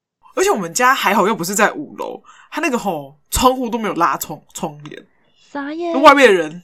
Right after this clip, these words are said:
Speaker 1: 眼睛就是也会瞎掉，我跟你讲。<laughs>
Speaker 2: 哎，说不定有人拿那个望远镜，然后在对面楼偷看。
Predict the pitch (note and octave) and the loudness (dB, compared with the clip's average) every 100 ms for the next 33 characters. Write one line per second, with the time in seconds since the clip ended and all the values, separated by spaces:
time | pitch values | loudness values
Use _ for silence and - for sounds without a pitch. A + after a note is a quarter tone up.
0 | _ _ - F3 E3 A3+ A3 A#3 F3+ F3 | _ _ -6 -4 -4 -8 -8 -8 -6 -2
1 | F#3 D#3+ D3 D3+ C3+ B2+ - - - - | -2 2 0 -2 -4 -4 -4 -6 -6 -8
2 | - - - C4+ D4 - D#4 C#4+ A#3+ _ | -8 -10 -6 -4 -2 0 0 0 -4 _
3 | _ - - - - A#3+ - A3+ A#3 A3+ | _ -16 -14 -10 -2 -2 0 0 4 4
4 | F3+ D3+ E3+ E3 E3 F#3+ G3 G#3 A3 G#3 | 4 0 -2 -4 -4 -4 -2 -2 -2 -2
5 | E3 D3 D#3+ G3+ F#3 E3+ E3+ F#3+ F#3+ - | -4 -8 -4 -4 -2 -6 -4 -4 -6 -4
6 | G3 F#3+ F#3+ E3 F3 - E3 E3 F3 D#3+ | -2 -2 -4 -8 -12 -8 -8 -6 -10 -10